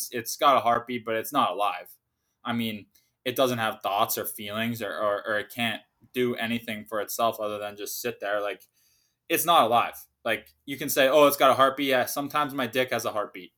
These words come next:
all right? Doesn't mean it's alive. I'm alive, okay? The mom is alive. The baby's not alive, all right? Anyway. And then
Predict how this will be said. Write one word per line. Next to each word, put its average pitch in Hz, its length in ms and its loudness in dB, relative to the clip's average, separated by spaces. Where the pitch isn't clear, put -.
all 110 80 -2
right? 117 200 0
Doesn't 139 200 0
mean 131 140 2
it's 120 160 0
alive. 85 380 -8
I'm 127 220 4
alive, 92 340 -6
okay? 120 380 0
The 131 80 -4
mom 147 320 6
is 135 100 -2
alive. 127 440 2
The 120 60 -8
baby's 127 360 0
not 107 200 -2
alive, 90 320 -8
all 110 80 -2
right? 110 240 2
Anyway. 139 400 0
And 151 180 0
then 165 440 4